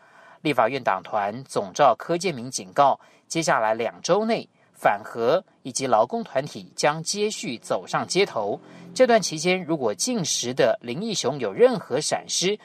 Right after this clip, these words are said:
甚至会有更大规模的社会运动再起，届时恐将酿成太阳花学运等级的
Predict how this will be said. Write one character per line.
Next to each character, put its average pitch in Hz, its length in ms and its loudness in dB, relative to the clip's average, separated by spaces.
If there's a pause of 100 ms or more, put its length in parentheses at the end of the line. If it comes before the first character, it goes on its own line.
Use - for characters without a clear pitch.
(220)
甚 170 220 2
至 143 100 -4
会 131 220 0
有 95 140 -6
更 196 280 2
大 123 200 2
规 135 240 -4
模 98 180 -8
的 104 140 -8
社 147 200 0
会 127 140 -4
运 127 140 -10
动 123 160 -4
再 147 180 4
起， - 340 -12 (300)
届 160 160 2
时 113 420 -2
恐 113 200 -10
将 147 200 2
酿 156 200 -2
成 113 360 -6 (120)
太 214 160 2
阳 120 180 0
花 143 220 4
学 117 180 -8
运 135 200 -10
等 92 220 -10
级 95 200 -10
的 104 200 2